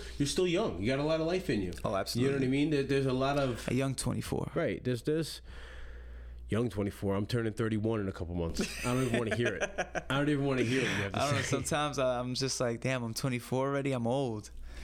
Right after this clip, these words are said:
Speaker 1: You didn't even hit, you didn't even hit your quarter life crisis.
Speaker 2: Yeah, you're right. Well,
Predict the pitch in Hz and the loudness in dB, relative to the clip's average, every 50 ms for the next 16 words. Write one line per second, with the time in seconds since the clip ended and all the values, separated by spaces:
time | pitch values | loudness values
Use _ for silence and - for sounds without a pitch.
0 | - - - - 139 156 185 196 190 180 165 147 165 - - 143 151 143 135 - | -10 -6 -2 0 2 2 2 2 2 2 2 2 2 0 0 0 0 0 0 0
1 | 214 196 226 226 220 170 156 139 147 160 120 127 113 - - - 131 123 117 120 | 2 2 2 2 2 2 2 2 2 2 2 0 0 0 0 0 2 2 2 2
2 | 117 110 107 - - - 104 98 - - 90 - - - - - - - - - | 2 2 0 0 0 -2 0 0 -2 -4 -8 -8 -10 -10 -12 -14 -16 -16 -16 -16
3 | - - - - 143 135 131 - - - - - - - - 113 104 107 110 113 | -14 -8 -4 -2 -2 0 0 -2 -4 -8 -10 -6 -4 -2 0 0 0 0 0 -2
4 | - - - 120 123 113 117 | -2 -2 0 0 0 0 0